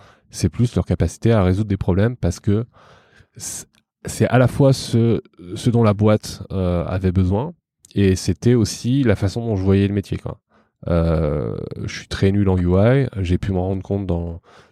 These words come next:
dans les expériences précédentes que j'avais fait. En tout cas, en visual design, je suis pas terrible et j'en ai conscience, j'ai pu le voir dans mes expériences précédentes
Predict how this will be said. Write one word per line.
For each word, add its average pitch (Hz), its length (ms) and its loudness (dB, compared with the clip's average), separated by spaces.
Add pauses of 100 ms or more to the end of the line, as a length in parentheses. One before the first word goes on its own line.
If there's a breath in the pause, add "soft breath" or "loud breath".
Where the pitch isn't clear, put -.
(120)
dans 90 120 -6
les 87 180 0
expériences 90 360 -2
précédentes 92 400 -4
que - 120 -6
j'avais 87 180 0
fait. 107 240 -2
En 98 140 -2
tout - 140 -16
cas, 110 120 4
en 92 80 0
visual 101 340 2
design, 101 280 2
je - 60 -14
suis - 40 -14
pas 92 140 0
terrible 90 420 -2 (460 loud breath)
et 95 340 4
j'en 92 140 0
ai 90 80 -2
conscience, 113 500 0
j'ai 92 80 -2
pu 90 120 -6
le 90 60 -4
voir 98 140 4
dans 92 80 0
mes 90 200 -2
expériences 92 340 0
précédentes 98 540 -2